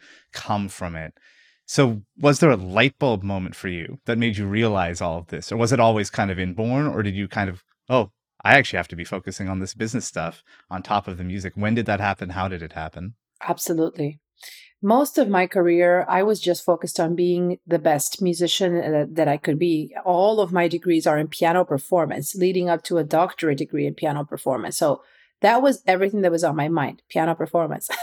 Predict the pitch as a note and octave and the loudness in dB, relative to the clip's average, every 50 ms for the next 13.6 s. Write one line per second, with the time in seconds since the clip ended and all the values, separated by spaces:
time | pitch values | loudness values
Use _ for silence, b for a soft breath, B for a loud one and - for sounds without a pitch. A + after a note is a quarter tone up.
0 | E5+ - - - - A4 - - - G#4+ - B B B B B B B B B | 4 4 4 4 0 -2 0 2 0 0 0 B B B B B B B B B
1 | - B3 A#3+ A#3 A3+ A3 A3 - - _ _ _ _ _ - D#4 D#4+ D4 C#4 A#3+ | 4 6 6 6 4 2 0 -6 -10 _ _ _ _ _ -4 0 2 4 4 6
2 | G#3+ A3+ C4 D4+ E4 - _ _ _ _ - G3+ G#3+ G3 G3+ - - G#3+ G3 F#3+ | 4 4 2 0 -4 -10 _ _ _ _ 2 4 4 2 2 2 2 2 4 4
3 | G3 G#3+ A#3 A3 G3+ G3+ G3 F#3+ F#3 G3 - B3+ A#3 - - B3+ A#3+ B3 B3+ C4 | 4 2 2 2 2 0 2 2 2 2 0 -2 -2 2 2 4 4 6 4 2
4 | B3 A#3 G#3 F#3 - G3+ G3 - G#3+ F3+ F3+ - - - F3+ F#3 F3+ - F#3+ F3+ | 2 0 0 0 0 -2 -2 -2 -2 -4 -4 -4 -2 0 0 0 0 0 0 2
5 | F#3 F3+ F#3 F3+ F3+ - - - F3 E3 F3 - - - - G3 F#3 E3+ - - | 2 2 4 2 2 0 -2 -6 0 2 2 2 2 0 2 4 4 4 2 0
6 | _ - G3+ G#3 G3+ F#3+ F#3 E3+ E3 E3 E3 D#3+ E3 D#3+ C#3+ C#3+ E3 G#3 D4 C4 | _ 0 0 0 2 2 2 2 2 2 0 0 0 2 2 4 4 2 2 0
7 | - - - F3 E3 D#3+ D#3 D3 - D#3+ E3 F3 E3 E3+ F3 F3+ F3+ - F#3+ F3 | -2 -2 -2 0 0 -2 -4 -6 -8 -4 0 2 2 2 2 0 -2 -2 -2 -2
8 | E3 F3 F3 E3+ E3+ D#3+ D#3 D3+ - E3+ E3 F3 F3+ - F#3 F3+ F3+ F3+ F#3+ G3 | 0 0 2 0 0 0 -2 -4 -2 0 0 0 0 0 -2 -2 0 -2 -4 -6
9 | b b b b b b b b _ F#3 F3+ F#3+ F#3 F3+ F3+ F3+ F3+ E3+ - F3 | b b b b b b b b _ 0 2 4 2 2 2 2 -2 -2 0 0
10 | E3+ D#3+ - - - F#3 E3+ D#3+ D#3+ E3 D#3+ - - E3 D#3+ D#3+ - - F3 D#3+ | 0 0 0 -4 0 2 4 4 6 4 2 0 0 0 0 0 0 -2 -2 -2
11 | D#3+ D#3+ F#3 A3+ A#3+ A#3 A3 F#3 F#3+ F#3 E3+ F3+ F3 - F3 - - E3+ D#3 D#3+ | -2 -2 0 0 0 0 2 0 0 0 0 -2 -2 -4 -8 -2 0 2 2 2
12 | D#3+ E3 D#3+ D3+ D3+ D3+ D#3 D3+ D3+ E3 E3 E3 D#3+ D#3+ D#3+ D#3 D3+ D3+ D3 - | 2 2 2 0 0 0 -2 0 2 2 2 2 2 0 0 -2 -4 -8 -10 -4
13 | - F3 D#3+ D#3+ D#3+ D#3+ E3 D#3 D3+ D3+ D#3 | -2 -2 0 0 0 0 0 0 0 -2 -6